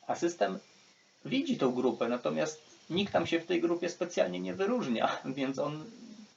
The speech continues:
nawet nie jest w stanie zweryfikować, kto tam jakie moce ma. Em, słuchajcie, historia planety Ziemia, jak wam nieraz powtarzałem, jest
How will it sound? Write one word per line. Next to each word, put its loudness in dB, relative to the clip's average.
nawet 2
nie 2
jest 0
w -14
stanie 6
zweryfikować, 2
kto -2
tam 4
jakie -2
moce 0
ma. -4
Em, -2
słuchajcie, 0
historia 0
planety 2
Ziemia, -2
jak -2
wam 0
nieraz -2
powtarzałem, -2
jest -2